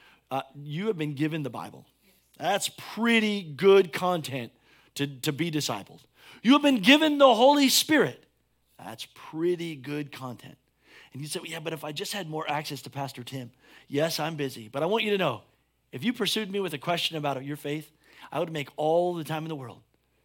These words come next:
to help you. There are people in your life, your Connect group leader cares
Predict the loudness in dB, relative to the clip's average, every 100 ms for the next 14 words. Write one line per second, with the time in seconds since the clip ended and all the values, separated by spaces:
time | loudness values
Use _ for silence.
0 | -18 -10 -8 -10 -14 -20 _ _ -2 0
1 | 2 -2 -2 -8 -8 -4 -6 -6 -12 -10
2 | -4 0 0 0 -2 -4 -6 -10 -8 -6
3 | -6 -4 -6 -6 -6 -8 -12 _ _ _
4 | _ _ _ 2 4 4 0 -10 -12